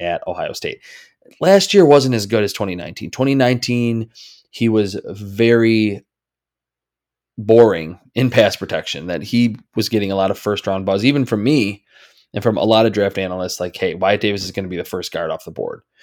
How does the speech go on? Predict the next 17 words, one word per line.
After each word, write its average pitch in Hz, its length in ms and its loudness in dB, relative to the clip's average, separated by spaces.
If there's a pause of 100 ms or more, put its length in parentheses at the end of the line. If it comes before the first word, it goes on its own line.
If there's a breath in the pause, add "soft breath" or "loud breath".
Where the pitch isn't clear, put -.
(340 loud breath)
Twenty 135 220 2
twenty 139 240 0
rolls 127 240 6
around 120 380 2
through 101 140 -4
the 104 60 -2
Big 120 320 -2
Ten 113 220 -2
schedule, 104 760 0 (240 soft breath)
looked 113 440 2
to 120 80 2
be 107 220 2
that 101 260 0
mid 113 460 0
to 117 80 0
late 104 340 -2
round, 95 540 -4